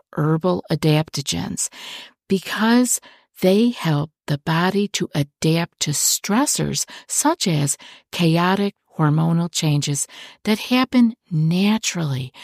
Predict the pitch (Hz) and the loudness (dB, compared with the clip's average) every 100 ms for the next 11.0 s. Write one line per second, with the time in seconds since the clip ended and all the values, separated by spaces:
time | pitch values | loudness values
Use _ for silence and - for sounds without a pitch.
0 | - - 165 156 139 156 _ 160 156 135 | -16 -4 -2 0 0 -4 _ -4 -2 -2
1 | 135 139 139 - 143 185 165 165 - - | -4 -4 -4 -6 -4 -2 -2 -4 -12 -18
2 | _ _ - 202 220 208 - 190 190 180 | _ _ 2 4 4 2 0 0 2 0
3 | 170 - - - 175 - 151 151 - _ | -2 -10 -20 -8 -6 -2 -2 -2 -8 _
4 | _ _ - 214 208 180 180 170 156 147 | _ _ 2 4 4 2 0 -2 -2 0
5 | 147 143 143 - 139 - 143 143 143 - | 2 0 -2 -4 -6 -4 -2 -2 -4 -8
6 | _ - 139 - 143 139 - - - - | _ -8 -6 -4 -6 -8 -14 -20 -20 -20
7 | - - 156 170 151 147 180 170 156 - | -6 -4 -2 0 2 2 2 2 -2 -4
8 | - 302 277 151 139 - _ - 185 277 | -6 0 2 0 -2 -10 _ -2 2 2
9 | 392 - 220 165 135 135 - _ - 196 | 0 -2 0 2 0 -4 -6 _ -4 -2
10 | 190 - 233 247 233 196 160 139 139 160 | 0 4 4 2 0 0 2 2 0 -4